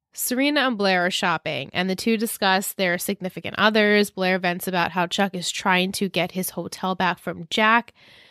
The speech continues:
and she's quite worried. Serena tells her that Chuck loves her more than the Empire, and she should remind him just how much with a very special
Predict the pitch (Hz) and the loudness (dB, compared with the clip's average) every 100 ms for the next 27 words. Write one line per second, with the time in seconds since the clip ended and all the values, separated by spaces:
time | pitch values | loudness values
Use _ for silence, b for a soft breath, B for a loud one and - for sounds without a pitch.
0 | b b 196 196 190 - - 160 - - | b b -2 0 0 -2 -4 -4 -4 -6
1 | 208 254 254 247 247 247 b b b - | 0 2 4 4 2 -2 b b b -2
2 | 262 277 269 285 277 247 277 262 247 - | 2 2 2 2 0 0 0 2 2 0
3 | - 285 277 - _ - 240 285 - 339 | -4 -2 -2 -6 _ -2 2 2 0 -2
4 | 330 269 233 247 247 196 180 190 208 226 | 0 2 2 2 0 -2 -2 0 0 0
5 | 262 330 - 180 156 113 92 - B B | -2 -2 0 0 0 -2 -6 -8 B B
6 | B B 214 214 262 277 254 240 202 214 | B B -2 0 0 0 0 2 4 4
7 | 214 202 196 190 - 311 - - 254 190 | 2 0 0 0 2 2 2 2 2 4
8 | 147 175 - 190 - 190 180 165 208 220 | -2 -2 -2 -4 0 0 2 2 0 0
9 | - 170 - 233 262 | -4 -4 -2 -2 -4